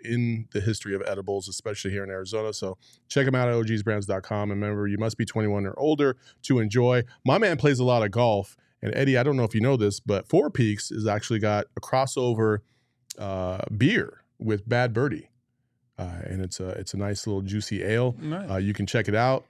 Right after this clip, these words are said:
Speaker 1: It's all over the place. I actually saw it in, in my local Fry's the other day. Uh, it's, it's a fantastic drink. You should try it. I had one. It was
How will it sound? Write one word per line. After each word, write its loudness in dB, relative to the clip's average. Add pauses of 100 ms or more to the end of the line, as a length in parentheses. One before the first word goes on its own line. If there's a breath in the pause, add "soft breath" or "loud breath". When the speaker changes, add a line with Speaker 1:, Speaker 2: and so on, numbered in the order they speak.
(120)
Speaker 1:
It's -8
all 2
over 0
the 0
place. 2
I -2
actually -4
saw -2
it -2
in, -2
in -4
my -2
local -4
Fry's -2
the -4
other -4
day. -2 (340 loud breath)
Uh, -6
it's, -4
it's -6
a -6
fantastic -2
drink. 2
You -2
should -8 (100)
try 2
it. 0
I -6
had 2
one. 0
It -6
was -8